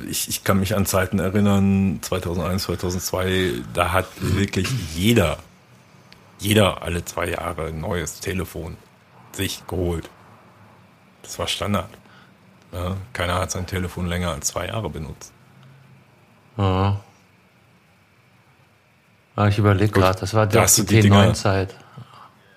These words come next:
Speaker 1: Ja, ja, da hast du die Dinger aber auch natürlich auch mit deinem Mobilfunkvertrag hinterhergeworfen gekriegt, ne? Also
Speaker 2: Und da gab's halt auch immer noch wieder Innovationen, wenn ich da an dieses, äh, wie, wie hieß dieses Handy von Nokia, wo du, ähm, hier so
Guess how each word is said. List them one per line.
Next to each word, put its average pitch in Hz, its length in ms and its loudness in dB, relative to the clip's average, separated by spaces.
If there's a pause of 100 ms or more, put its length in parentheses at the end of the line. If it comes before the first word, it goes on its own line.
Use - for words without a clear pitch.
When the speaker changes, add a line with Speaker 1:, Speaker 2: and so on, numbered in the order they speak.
Speaker 1:
Ja, 101 140 6
ja, 92 300 6
da 87 140 -2
hast 92 140 -2
du 104 60 0
die 92 140 -2
Dinger 98 220 6
aber 95 240 4
auch 95 100 4
natürlich 92 340 -2
auch - 140 -4
mit 95 180 -2
deinem 92 200 2
Mobilfunkvertrag 90 680 0
hinterhergeworfen 87 760 -2
gekriegt, - 360 -12 (140)
ne? 82 260 -6
Also - 160 -4
Speaker 2:
Und 123 160 4
da 117 120 4
gab's 127 280 0
halt 110 140 2
auch 107 140 0
immer 113 260 4
noch 110 240 2
wieder 104 340 0
Innovationen, 95 840 2
wenn 92 120 -2
ich 95 120 -4
da 95 160 -2
an 95 80 -4
dieses, 95 560 -4
äh, 95 400 -2 (140)
wie, 95 200 -6
wie 107 120 0
hieß 120 160 0
dieses 113 240 -2
Handy 120 220 2
von 110 200 -2
Nokia, 117 400 2
wo 110 60 0
du, 101 520 2
ähm, 98 460 2 (160)
hier 104 220 2
so 98 180 -4